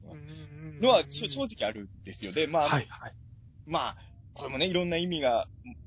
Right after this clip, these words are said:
Speaker 1: まあ、いろんな世界であるんですけど、まあ、あんま言うとどこのこと言ってるかバレるからちょっと難しいとこあるんですけど、
Speaker 2: はい。
Speaker 1: た-、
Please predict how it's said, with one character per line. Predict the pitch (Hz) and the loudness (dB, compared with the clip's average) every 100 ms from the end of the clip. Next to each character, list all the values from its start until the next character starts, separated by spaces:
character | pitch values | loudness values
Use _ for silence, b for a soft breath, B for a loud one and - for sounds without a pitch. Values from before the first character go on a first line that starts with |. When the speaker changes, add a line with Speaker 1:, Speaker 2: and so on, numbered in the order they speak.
| - | -2
Speaker 1:
ま | 127 | 0
あ、 | |
い | 135 | 2
ろ | 190 | 4
ん | |
な | 196 | 4
世 | 208 | 4
界 | 185 123 | 4 6
で | 101 | 6
あ | |
る | 117 | 4
ん | 90 | -2
で | |
す | 90 | -8
け | - | -6
ど、 | 104 | -4
ま | 110 110 | 4 4
あ、 | |
あ | |
ん | 175 | 4
ま | 175 | 0
言 | 170 | 0
う | |
と | 165 156 | 0 2
ど | 165 | 2
こ | 156 | 2
の | |
こ | 123 | 0
と | 113 | -2
言 | 95 | -6
っ | |
て | 107 | -4
る | |
か | 87 | -4
バ | 107 | -2
レ | 104 | 0
る | 101 | 0
か | 90 90 | -2 0
ら | |
ち | 95 | 2
ょ | - | 2
っ | |
と | 165 | 0
難 | 110 - 208 | 0 4 4
し | - | 2
い | |
と | 120 | -4
こ | 104 | -4
あ | 104 | -4
る | 104 | -6
ん | |
で | - | -12
す | - | -14
け | - | -4
ど、 | 190 104 | -2 0
Speaker 2:
は | 143 | -2
い。 | 117 - - - - | -4 -8 -20 -20 -12
Speaker 1:
た-、 | 175 - | -10 -8